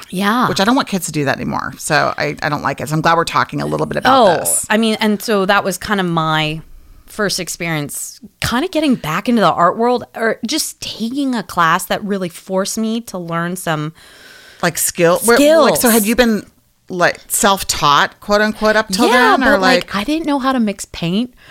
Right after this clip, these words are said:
Speaker 1: I didn't know how to, I never used oils. Like, I didn't know any of this stuff. So I was really in, in it. Like, I, I
Speaker 2: Like,
Speaker 1: guess
Speaker 2: what
Speaker 1: I was
Speaker 2: were you,
Speaker 1: naive.
Speaker 2: what were you doing? Like, when you showed her your work to get in, was it, like,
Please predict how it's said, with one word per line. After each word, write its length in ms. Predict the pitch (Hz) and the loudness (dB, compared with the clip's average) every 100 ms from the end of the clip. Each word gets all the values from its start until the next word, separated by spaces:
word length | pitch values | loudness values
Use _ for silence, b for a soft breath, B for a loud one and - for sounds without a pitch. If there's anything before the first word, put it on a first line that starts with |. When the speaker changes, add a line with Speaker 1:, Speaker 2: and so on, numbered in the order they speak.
| B B - | B B -4
Speaker 1:
I 120 | 294 | 0
didn't 280 | 349 359 269 | 2 2 2
know 220 | 247 247 | 2 2
how 260 | 226 214 | 0 -2
to, 360 | 208 - 220 214 190 | -2 -4 -4 -2 -2
I 140 | 185 | -2
never 340 | 180 165 160 208 | -2 -2 -2 -4
used 340 | 202 202 170 | -6 -6 -8
oils. 540 | 170 160 160 208 233 - | -10 -8 -6 -6 -6 -2
Like, 180 | 233 - | -4 -2
I 140 | 208 | -2
didn't 320 | 302 440 - 165 | 0 0 0 -4
know 280 | 147 175 | -2 -2
any 200 | - 226 | -4 -4
of 60 | 262 | -4
this 120 | 269 | -4
stuff. 280 | - 285 302 | -4 -4 -4
So 160 | - 285 | -4 -2
I 100 | 247 | 0
was 140 | 233 | -2
really 420 | 208 247 269 302 - | -4 -2 -2 -4 -4
in, 440 | 180 185 190 208 - _ _ _ _ _ _ _ | -4 -2 -2 -4 -8 _ _ _ _ _ _ _
in 160 | 196 131 | -2 -2
it. 160 | - _ | -10 _
Like, 260 | 202 180 - | 0 0 2
I, 280 | 190 190 185 B B B B B B B | 0 0 -2 B B B B B B B
I 40 | 247 | 0
Speaker 2:
Like, 80 | 226 | 2
Speaker 1:
guess 160 | 330 | 4
Speaker 2:
what 80 | 240 | 4
Speaker 1:
I 40 | |
was 80 | 262 | 4
Speaker 2:
were 40 | 240 | 4
you, 60 | |
Speaker 1:
naive. 460 | 202 185 214 156 190 | 4 2 0 -2 0
Speaker 2:
what 100 | 214 | 0
were 80 | 220 | 2
you 160 | 214 202 | 2 0
doing? 360 | 170 175 175 | 2 2 2
Like, 180 | 160 160 | 2 2
when 140 | 170 | 0
you 100 | 190 | 0
showed 320 | 220 - 165 175 | 0 2 2 2
her 100 | 170 | -2
your 160 | 151 | -4
work 200 | 139 147 | -4 -4
to 120 | - 160 | -6 -2
get 180 | 151 | 0
in, 240 | 147 147 170 | 0 0 -2
was 140 | 160 | -2
it, 100 | 170 | 0
like, 380 | 151 151 151 | 2 2 0